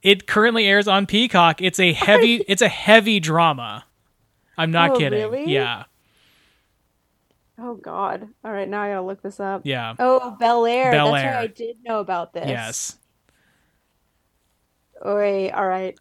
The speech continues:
Speaker 1: Oi. <laughs>
Speaker 2: Oh, God. Okay.
Speaker 1: <laughs> Uh, and if you're a fan of Bel Air, you work on the production of Bel Air, uh, we're sorry and we love you.
Speaker 2: Yep, love you.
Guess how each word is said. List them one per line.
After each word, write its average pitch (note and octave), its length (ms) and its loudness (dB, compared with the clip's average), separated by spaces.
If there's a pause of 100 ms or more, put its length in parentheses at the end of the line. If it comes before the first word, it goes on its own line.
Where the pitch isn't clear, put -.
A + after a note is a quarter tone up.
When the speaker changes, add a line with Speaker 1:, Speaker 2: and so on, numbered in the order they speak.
Speaker 1:
Oi. F3 640 8
<laughs> - 60 -6 (500)
Speaker 2:
Oh, A3 300 -4
God. A3 340 -4
Okay. A#3 480 4
Speaker 1:
<laughs> F4 60 -16 (480)
Uh, F3 40 -2 (200)
and F3+ 220 2
if E3 280 -4
you're F#3+ 140 4
a F#3+ 60 0
fan F#3+ 260 0
of F3 100 -2
Bel F3 240 4
Air, F3 220 4
you D#3+ 160 0
work E3 220 0
on D#3+ 80 -2
the D3+ 80 -4
production E3 360 -2
of D#3+ 80 -2
Bel D#3 240 0
Air, D3+ 400 -2
uh, C3+ 380 -8
we're C#3 160 -8
sorry C3+ 300 -6
and B2 100 -10
we A#2 80 -12
love A2 180 -14
you. A#2 140 -16 (400)
Speaker 2:
Yep, B3+ 260 -6
love C4 220 -4
you. B3+ 160 -10